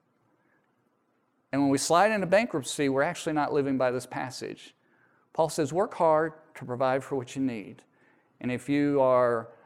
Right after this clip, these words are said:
buying more than what you need, you are ultimately going to run into situations. "Well, it was an, an emergency." Well, some emergencies really are true bona fide emergencies, but most of the stuff we deal with in life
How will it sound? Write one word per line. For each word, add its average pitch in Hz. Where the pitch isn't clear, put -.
buying 175
more 233
than 196
what 143
you 143
need, 123
you 139
are 131
ultimately 131
going 139
to 131
run 135
into 147
situations. 147
"Well, 135
it 143
was 143
an, 151
an 151
emergency." 151
Well, 170
some 233
emergencies 185
really 165
are 165
true 156
bona 143
fide 143
emergencies, 147
but 139
most 381
of 208
the 170
stuff -
we 156
deal 156
with 147
in 120
life 123